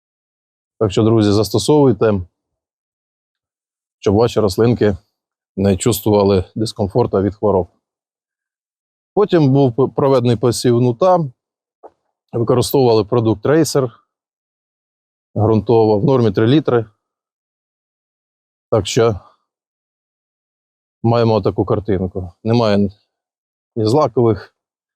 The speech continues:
ні дводольних бур'янів. Наступні обробки, які будемо застосовувати десь орієнтовно днів через десять. Перша — це буде профілактика продуктом від хвороб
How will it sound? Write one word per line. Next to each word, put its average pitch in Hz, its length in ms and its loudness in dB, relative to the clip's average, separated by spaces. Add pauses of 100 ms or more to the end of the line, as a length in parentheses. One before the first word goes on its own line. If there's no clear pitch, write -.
(340)
ні 110 160 0
дводольних 104 480 0
бур'янів. 95 600 -2 (1120)
Наступні 170 420 0
обробки, 151 420 0
які 135 200 0
будемо 127 440 0 (340)
застосовувати 123 720 0
десь 110 400 -2 (640)
орієнтовно 113 760 2
днів 107 240 0
через 107 300 -2
десять. 123 340 -2
Перша — 113 300 0
це 107 120 -6
буде 104 200 -2
профілактика 107 880 -4 (1120)
продуктом 107 600 0 (1800)
від 107 140 0
хвороб 113 440 2